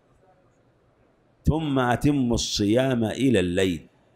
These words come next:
حتى يتبين لكم الخيط الأبيض من الخيط الأسود من الفجر".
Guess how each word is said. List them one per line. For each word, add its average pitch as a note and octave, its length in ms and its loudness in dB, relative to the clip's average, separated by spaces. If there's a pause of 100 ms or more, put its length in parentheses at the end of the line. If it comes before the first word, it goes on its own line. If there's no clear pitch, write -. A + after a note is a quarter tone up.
(720)
حتى C3+ 440 0
يتبين C3 640 2
لكم B2 440 -2
الخيط A#2 580 0
الأبيض C3+ 720 2
من A#2+ 260 -2
الخيط A2+ 520 -2
الأسود B2+ 720 -4
من G2+ 180 -6
الفجر". E2 360 -10